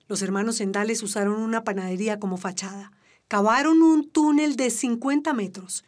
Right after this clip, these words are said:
y saquearon la bóveda. Se llevaron ochenta y dos millones de pesos, que hoy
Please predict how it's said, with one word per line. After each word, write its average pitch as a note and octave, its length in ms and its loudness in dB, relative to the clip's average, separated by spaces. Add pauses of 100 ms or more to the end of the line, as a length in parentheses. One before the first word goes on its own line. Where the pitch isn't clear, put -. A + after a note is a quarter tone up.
(260)
y F4 100 4
saquearon G#3 600 2
la G3 100 4
bóveda. F3+ 500 -2 (320)
Se G3+ 200 -2
llevaron G#3+ 560 -2 (280)
ochenta C4 720 2
y A#3 80 0
dos C4+ 240 4
millones A3+ 440 4
de C4+ 120 0
pesos, A3+ 500 -2 (240)
que E4+ 140 2
hoy A3+ 320 2